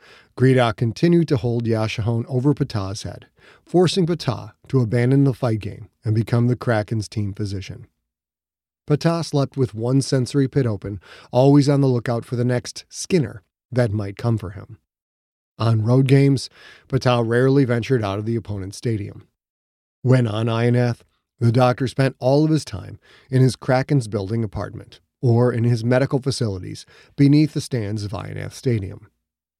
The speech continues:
While in the Kraken's complex, Patah was safe. Safe from Yashahon, but not from Gredok, the Splithead. That morning, the Kraken's organization had received an encrypted message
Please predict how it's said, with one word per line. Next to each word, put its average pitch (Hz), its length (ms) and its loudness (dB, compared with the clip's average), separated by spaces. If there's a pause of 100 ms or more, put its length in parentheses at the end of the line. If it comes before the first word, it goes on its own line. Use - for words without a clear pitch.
(140)
While 120 420 2
in 131 100 2
the 131 100 0
Kraken's 120 440 -2
complex, 139 640 -2 (340)
Patah 131 400 -2 (300)
was 127 200 0
safe. 104 380 -8 (800)
Safe 139 400 0 (140)
from 139 180 2
Yashahon, 107 680 0 (420)
but 135 180 0
not 123 440 -2 (360)
from 127 240 0
Gredok, 107 520 -4 (280)
the 127 100 -2
Splithead. 101 540 -8 (1300)
That 117 280 0
morning, 120 400 0 (460)
the 113 120 -2
Kraken's 135 480 2
organization 127 680 0
had 127 160 -4
received 127 420 0
an 123 80 -2
encrypted 165 480 -2
message 117 480 -2